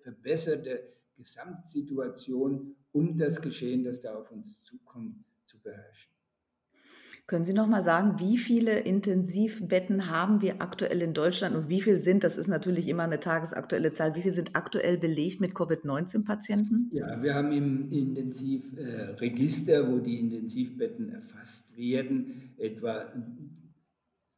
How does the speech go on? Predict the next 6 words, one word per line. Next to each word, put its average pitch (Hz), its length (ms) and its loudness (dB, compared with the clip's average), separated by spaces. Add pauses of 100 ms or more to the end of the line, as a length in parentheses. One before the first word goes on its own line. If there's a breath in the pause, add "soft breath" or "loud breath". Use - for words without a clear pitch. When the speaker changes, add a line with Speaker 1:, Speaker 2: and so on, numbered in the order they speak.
(160)
Speaker 1:
einunddreißig, - 800 0
zweiunddreißigtausend, 113 1400 -12
äh, - 20 -16 (460)
Betten, 151 800 -8
Intensivbetten. - 1500 -6
Zurzeit 117 720 -8